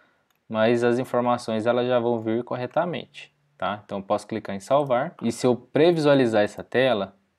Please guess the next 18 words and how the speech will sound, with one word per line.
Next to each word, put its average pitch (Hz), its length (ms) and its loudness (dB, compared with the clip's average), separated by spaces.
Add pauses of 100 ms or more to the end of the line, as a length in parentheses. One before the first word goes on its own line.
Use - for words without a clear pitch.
(800)
então 101 300 -6
eu 104 140 -4
salvei, 107 560 2
ele 135 120 0
atualizou, 104 720 -4
eu 104 140 -6
clico - 260 -10
em 104 40 -4
login, 123 520 -2 (100)
ok, 123 560 -4 (1040)
e 147 240 0
o 160 120 0
patch 139 360 2
lista 135 400 0
já 131 120 -2
repetiu 135 480 -4
duas 151 340 0
vezes. 127 540 0